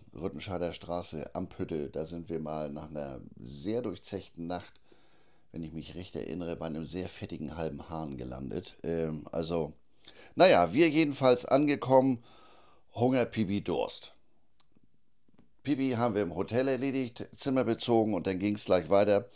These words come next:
Ich hatte von Guido aus Bochum einen, äh, Tipp bekommen gegen die Unterhopfung, gegen die Dehydrierung, er weiß, äh, wir teilen eine Leidenschaft für gutes Bier.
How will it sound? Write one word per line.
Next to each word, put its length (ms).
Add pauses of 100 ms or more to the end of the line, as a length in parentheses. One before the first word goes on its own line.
(360)
Ich 180
hatte 300
von 300
Guido 380 (440)
aus 320
Bochum 460
einen, 420
äh, 320 (300)
Tipp 140
bekommen 440
gegen 440 (120)
die 420 (500)
Unterhopfung, 640
gegen 220
die 120
Dehydrierung, 800 (460)
er 160
weiß, 400
äh, 280
wir 260
teilen 400
eine 220
Leidenschaft 500
für 160
gutes 320
Bier. 340